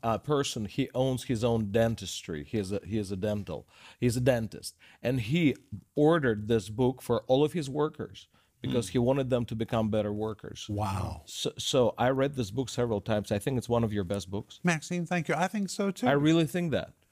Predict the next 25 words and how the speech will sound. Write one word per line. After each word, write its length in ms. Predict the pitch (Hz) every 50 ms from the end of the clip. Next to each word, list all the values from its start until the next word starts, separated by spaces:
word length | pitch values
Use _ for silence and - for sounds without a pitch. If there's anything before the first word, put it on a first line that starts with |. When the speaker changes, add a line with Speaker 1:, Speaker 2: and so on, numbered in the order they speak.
| _ _ _ -
Speaker 2:
I 80 | 180 180
think 200 | - 196 180 156
so 140 | - 175
too, 140 | 156 - 175
and 100 | 175 160
I 40 | 151
really 260 | 151 147 156 165 175
want 220 | 165 143 143 123 -
people 260 | - 131 127 - 131
to 80 | 127
have 280 | 113 120 131 131 123 120
it 140 | 131 - 139
because 460 | 135 123 - - 117 113 101 - - - _
it's, 380 | - 110 101 - - - - - - _ - _ _ - - - - - - -
that's 220 | 135 151 - -
one 140 | 131 135 127
that's 140 | 117 101 -
gonna 160 | - 104 95
really 220 | 92 101 98 95 90
make 220 | 87 85 82 -
a 40 | 90
difference 420 | 82 90 87 - - 85 80 -
in 100 | 90 78
their 140 | 76 76 73
lives. 480 | 76 78 78 - - - - - -